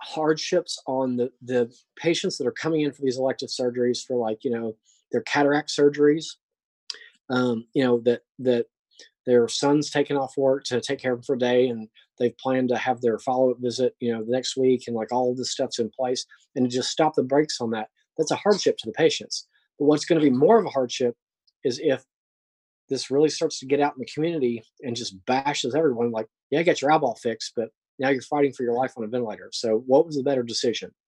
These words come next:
And we don't know the answer to that. We don't know. We don't have a crystal ball. But I think, you know,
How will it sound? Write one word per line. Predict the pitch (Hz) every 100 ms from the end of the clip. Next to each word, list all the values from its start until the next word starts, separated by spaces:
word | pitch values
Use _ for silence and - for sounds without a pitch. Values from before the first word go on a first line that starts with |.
| _ -
And | 180 190
we | 196
don't | 240 175
know | 151 160
the | 147
answer | 131 - 101
to |
that. | 98 92 -
We | 127
don't | 135 147
know. | 143 131 131 127 _ _ _ _
We | 139
don't | 143
have |
a |
crystal | 131 143 131 139
ball. | 123 120 113 120 - _ _ - _ _ _
But | 131 123 - _ -
I |
think, | - 160 147 - _ _ _
you | 143 127
know, | 117